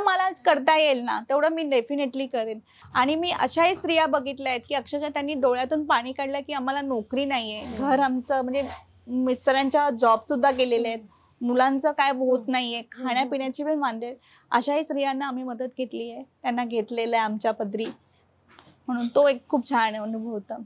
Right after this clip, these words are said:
Speaker 2: नक्कीच. आणि, अ, हे अनुभवच गाठीशी, अ, असले की पुढे जायला एक वेगळी, अ,
Speaker 1: नक्की.
Speaker 2: वेगळी ऊर्जा मिळते आणि ती या सगळ्यांच्या, अ, चेहऱ्यावरती ती दिसून येते, तो जो आनंद आहे कुठे, तो त्यांच्या कामातून सुद्धा दिसून येतोय.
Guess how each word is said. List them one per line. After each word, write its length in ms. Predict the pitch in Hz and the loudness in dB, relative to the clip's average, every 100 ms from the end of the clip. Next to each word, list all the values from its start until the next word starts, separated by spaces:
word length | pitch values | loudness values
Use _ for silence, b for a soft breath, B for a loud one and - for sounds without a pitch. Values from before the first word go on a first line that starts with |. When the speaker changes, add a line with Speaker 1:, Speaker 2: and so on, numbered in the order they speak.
| - | -12
Speaker 2:
नक्कीच. 460 | 208 240 226 247 240 | -6 -6 -4 -2 0
आणि, 340 | 247 254 277 | 2 2 2
अ, 260 | 269 254 247 | 4 4 4
हे 220 | 247 277 | 4 4
अनुभवच 720 | 311 269 254 262 285 302 285 254 | 6 4 2 2 2 2 2 2
गाठीशी, 600 | 220 220 233 262 262 254 B B B | 2 0 -4 -4 -4 -6 B B B
अ, 80 | 233 233 226 233 | 4 6 6 4
असले 300 | 247 - 269 | 4 4 2
की 120 | 262 | 2
पुढे 300 | 233 262 254 | -2 2 6
जायला 240 | 254 262 262 | 8 8 6
एक 140 | 262 | 4
वेगळी, 540 | 247 226 214 262 262 - | -2 -2 0 -2 -2 6
अ, 40 | |
Speaker 1:
नक्की. 460 | 240 220 220 220 247 | 8 10 8 2 -4
Speaker 2:
वेगळी 280 | 294 311 403 | 0 2 4
ऊर्जा 340 | 311 226 277 | 4 6 6
मिळते 320 | 285 226 214 | 6 2 0
आणि 220 | 233 240 | -2 -2
ती 300 | 233 277 285 285 B B | -4 -6 -6 -8 B B
या 140 | 277 320 | 4 6
सगळ्यांच्या, 840 | 320 254 269 294 311 320 320 320 - | 6 6 6 6 4 2 4 2 -2
अ, 80 | - | -4
चेहऱ्यावरती 720 | 262 285 269 262 277 277 277 | -2 0 2 4 4 2 -2
ती 120 | 269 | -8
दिसून 380 | 302 262 - 269 | -6 -6 -4 -4
येते, 320 | 262 220 214 | -4 -6 -8
तो 200 | 208 226 | -6 -8
जो 120 | 220 233 | -2 0
आनंद 360 | 220 226 233 | 0 -2 -4
आहे 100 | 233 | -4
कुठे, 680 | 226 233 - 247 254 254 - - | -4 -10 -2 0 0 -4 -18 -2
तो 80 | 294 | 4
त्यांच्या 280 | 277 262 311 | 6 8 6
कामातून 520 | 311 226 233 262 311 | 8 6 6 2 0
सुद्धा 280 | 311 262 294 | 0 4 4
दिसून 320 | 269 262 254 | 4 0 0
येतोय. 260 | 220 208 | 0 -2